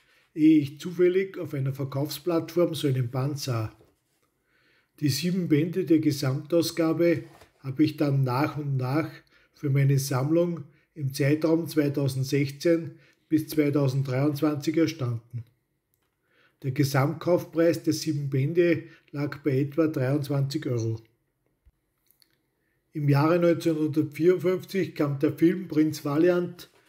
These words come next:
von Henry Hathaway in die Kinos. Die Hauptrolle spielte Robert Wagner. Bei dem Film handelte es sich um keine Originalverfilmung der Comicserie,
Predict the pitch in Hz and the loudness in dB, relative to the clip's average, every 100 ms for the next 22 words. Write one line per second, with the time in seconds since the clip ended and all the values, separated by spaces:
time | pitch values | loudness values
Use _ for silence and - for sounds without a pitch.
0 | _ _ 160 135 151 151 156 143 143 160 | _ _ -6 -2 0 4 4 6 4 2
1 | 170 156 170 180 180 156 156 - 151 143 | 0 2 2 2 0 -8 -10 -8 -6 -4
2 | 123 - - _ _ _ _ _ _ _ | -4 -8 -18 _ _ _ _ _ _ _
3 | _ _ 131 127 139 - 165 175 185 165 | _ _ -2 0 0 2 4 6 4 2
4 | - 156 143 156 131 151 165 143 139 123 | -4 -6 0 0 0 -2 -2 -2 -4 -6
5 | 123 123 117 _ _ _ _ _ _ _ | -6 -6 -6 _ _ _ _ _ _ _
6 | - _ _ _ _ 139 143 143 165 202 | -20 _ _ _ _ 0 2 4 4 2
7 | 156 135 156 180 160 170 160 160 180 - | 2 0 2 2 4 4 2 0 -6 -4
8 | 151 139 147 156 147 143 151 143 135 151 | -4 -4 -4 -2 0 0 -2 -2 -2 0
9 | 175 - 165 175 175 170 165 143 143 165 | 0 2 2 2 -2 -2 -2 -2 -4 -4
10 | 175 - 175 165 175 175 | -6 -2 0 2 2 2